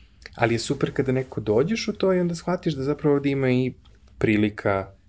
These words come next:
i ljudi s kojima možeš da sarađuješ, nekih super kvalitetnih ljudi koji isto imaju međunarodno iskustvo pa su se vratili pa ovde rade nešto, sa kojima zapravo možeš isti jezik da koristiš,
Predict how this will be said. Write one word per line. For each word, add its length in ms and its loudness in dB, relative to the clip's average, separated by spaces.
i 120 -8
ljudi 240 -2
s 60 -4
kojima 220 -4
možeš 220 -2
da 40 -10
sarađuješ, 520 -4
nekih 280 -6
super 320 -8
kvalitetnih 560 -6
ljudi 160 -2
koji 120 -8
isto 180 -6
imaju 200 0
međunarodno 500 2
iskustvo 440 -2
pa 100 -2
su 100 -4
se 140 2
vratili 480 2
pa 100 4
ovde 220 2
rade 260 0
nešto, 440 -2
sa 140 -6
kojima 220 0
zapravo 340 2
možeš 380 0
isti 300 -4
jezik 400 4
da 60 -6
koristiš, 680 -2